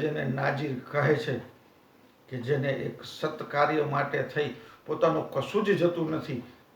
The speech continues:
છતાં પણ એક સબસ્ક્રાઇબ અને શેર કરતા વાંધો પડે, તો એવા પાણી વિનાના સાગરની નાજીરને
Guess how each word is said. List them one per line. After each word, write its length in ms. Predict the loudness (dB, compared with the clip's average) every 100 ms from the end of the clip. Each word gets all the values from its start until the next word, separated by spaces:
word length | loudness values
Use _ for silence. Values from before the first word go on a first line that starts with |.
| _
છતાં 340 | -6 2 4 4
પણ 160 | 2 -4 -6 -6
એક 80 | -6 -8 -20 _ _
સબસ્ક્રાઇબ 760 | -20 -16 -10 -8 -8 -4 0 0 -4 -16 _ _ -20 -20 _ _ -10
અને 180 | -6 -6 -8 -14 -16 -14
શેર 380 | -6 4 6 6 4 0
કરતા 360 | -2 -2 -4 -2
વાંધો 320 | -2 -2 -2 -2
પડે, 180 | 0 0 -2 -8 -20 -20 -8
તો 40 | -2
એવા 320 | 2 6 8 6 0 -12 -8 2
પાણી 360 | 4 6 2 0
વિનાના 440 | 0 0 0 -2
સાગરની 720 | 0 2 2 2 0 0 -2 -4 -8 -20 -20 -20 -20 -8 -4 -2
નાજીરને 720 | -2 -4 -2 0 0 0